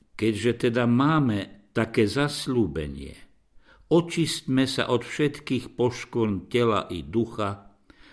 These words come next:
a v bázni Božej dokonajme svoje posvetenie. Príjmite nás. Nikomu sme nekrivdili, nikoho nezničili, nikoho neoklamali.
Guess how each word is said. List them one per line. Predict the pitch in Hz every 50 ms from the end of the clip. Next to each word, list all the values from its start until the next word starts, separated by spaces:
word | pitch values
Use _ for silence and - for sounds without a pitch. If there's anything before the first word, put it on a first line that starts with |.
| - _ _ -
a | - 101
v | 98 82 87
bázni | 87 87 117 143 151 147 151 127 117 120 131 127 120
Božej | 98 90 110 107 107 92 95 98 95 92 90 87 87 - - - - - _ _ _ -
dokonajme | 78 80 98 147 151 151 151 156 143 127 127 123 117 110 104 101 101 98
svoje | 90 - - - 92 90 87 87 85
posvetenie. | - - - 120 113 - - - - 71 69 65 - - 78 - - 78 71 71 76 - - _ _ _ _ _ - - _ _ _ _ _ - - - - - _ - - - _
Príjmite | - 160 185 185 180 151 123 110 101 - - - 82
nás. | 76 76 69 - - - - - - - - - - _ _ _ _ _ - - _ _ _ _ _ - - _ - -
Nikomu | 117 123 160 160 160 - 160 156 156 143
sme | - - 143 147 147
nekrivdili, | 147 147 147 143 147 - 101 104 95 90 85 78 85 90 85 80 85 - - - -
nikoho | 117 117 135 151 147 147 147 147 135 120 123 123
nezničili, | 123 120 127 127 120 - - 85 85 78 64 - - - 76 69 67 67 69 76 - _ _ - - - - - _ _ _ _ _ - 113 107
nikoho | 113 120 131 135 - - 123 117 104 104 104 101
neoklamali. | 104 117 120 - - 80 78 - - 73 71 67 71 67 67 67 - - 69 - - -